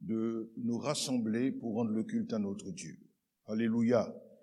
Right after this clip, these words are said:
Dans le psaume cent, le psalmiste s'exclame ainsi, « Servez l'Éternel avec, avec joie. » Est-ce que vous êtes joyeux ce matin ? Béni soit Dieu. La joie du Seigneur est notre force. Certes, certes,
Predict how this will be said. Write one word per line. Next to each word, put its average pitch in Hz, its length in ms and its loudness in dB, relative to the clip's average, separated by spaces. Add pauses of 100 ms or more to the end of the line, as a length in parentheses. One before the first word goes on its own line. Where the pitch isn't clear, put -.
(540)
Dans 101 80 -6
le 107 140 -2
psaume 131 300 2
cent, 147 200 2
le 120 100 2
psalmiste 123 600 2
s'exclame 120 480 0
ainsi, « 120 420 0
Servez 139 540 2
l'Éternel 131 540 6
avec, 139 360 8 (1120)
avec 104 320 -4
joie. » 113 400 4
Est-ce 185 140 0
que 214 80 4
vous 160 160 4
êtes 131 100 4
joyeux 120 400 6
ce 120 140 0
matin ? 104 360 -2 (1600)
Béni 135 260 8
soit 139 240 8
Dieu. - 240 0 (160)
La 120 180 8
joie 127 220 6
du 131 160 2
Seigneur 131 480 8
est 131 80 8
notre 120 300 4
force. - 640 6 (440)
Certes, 143 600 8 (500)
certes, 135 600 2